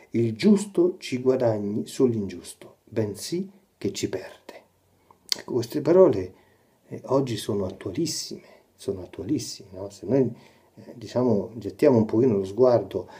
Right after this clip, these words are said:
ai fatti della cronaca politica, no? Come possiamo, in un certo senso, non dar ragione a Trasimaco, no? Naturalmente senza sposare la tesi di Trasimaco, no? Ma tuttavia, ecco, Trasimaco qui non sta dicendo delle banalità,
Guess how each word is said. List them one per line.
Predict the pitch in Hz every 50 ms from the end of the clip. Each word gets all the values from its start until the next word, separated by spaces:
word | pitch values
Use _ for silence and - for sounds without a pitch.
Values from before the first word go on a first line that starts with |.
| - - - -
ai | - 98 98 95
fatti | 95 - 143 139 135 - - - 110 101 98 98 101
della | 98 110 107 104 101 98
cronaca | - 127 135 127 113 104 95 - 98 92
politica, | - - 101 110 110 120 104 - - 107 98 95 - 90 87 92
no? | 110 113 117 131 - - - - -
Come | - - 123 131 123
possiamo, | - 165 - - - 165 151 120 107 98 95 95 87 90 110 110 - - -
in | - 107 98
un | 98 95
certo | - 101 - - 110
senso, | - 139 139 120 117 - 107
non | 101 107 113 113 110 110
dar | 135 131 135 - 113 110 107 98 - - - - _ _ _ _ _ _
ragione | - 110 107 101 101 117 123 113 107
a | 101
Trasimaco, | - - - - - - - 95 85 73 - - - - - - - - _ _ _ -
no? | 113 113 120 120 - _ _ _ _ _ _ _ _ _ _ - _ _ _ _ _ _ _ _ _ _ - _ - 113 110 - - 113
Naturalmente | 113 110 - - - 92 95 110 135 131 123 -
senza | - 127 120 117 107
sposare | - - - 98 92 - - 143 131 95 92
la | 92 90 90
tesi | - 101 95 - -
di | 90 87
Trasimaco, | - - - - - 104 95 82 85 82 82 - - 90
no? | 98 113 120 120 - - - _ _ -
Ma | - - - - -
tuttavia, | - - - - 160 156 123 107 127 165
ecco, | 165 - - -
Trasimaco | - 104 98 - - 113 113 147 147 143 131
qui | 131 - 101
non | 98 95
sta | - - 117
dicendo | 107 101 92 - 107 104 95 85
delle | - - - -
banalità, | - - 82 82 82 82 - - - -